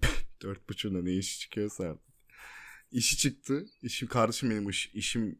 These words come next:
çıktı." dedi. "Seni ottu kavşağına bıraksam olur mu?" dedi. "Benim eve oradan gidiliyor." "Tamam abi, olur." dedim. <coughs> Cebimde ama gerçekten on lira var bu arada. İndim.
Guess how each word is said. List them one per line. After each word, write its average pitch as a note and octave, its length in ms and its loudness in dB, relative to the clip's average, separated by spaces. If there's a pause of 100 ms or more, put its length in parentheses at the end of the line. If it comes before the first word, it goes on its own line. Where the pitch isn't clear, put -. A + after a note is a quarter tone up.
çıktı." - 340 -8
dedi. F2+ 220 -2
"Seni F#2+ 200 -4
ottu F2 300 -6
kavşağına F#2 540 -6 (140)
bıraksam F2+ 380 -8
olur F2+ 240 -4
mu?" D#2+ 80 -6
dedi. G#2 340 -10
"Benim E2+ 280 -6
eve D#2 240 -6 (200)
oradan E2+ 340 -8
gidiliyor." C#2+ 360 -10 (400)
"Tamam A2 240 -2
abi, D#2+ 160 0
olur." F2 260 0
dedim. - 180 -14 (1000)
<coughs> - 80 4 (600)
Cebimde D3 360 8
ama D#3 140 10
gerçekten A#2+ 440 6
on G#2 220 2
lira F2+ 200 4
var C#2+ 160 0
bu D2 80 0
arada. C#2 360 -4 (640)
İndim. B2 440 6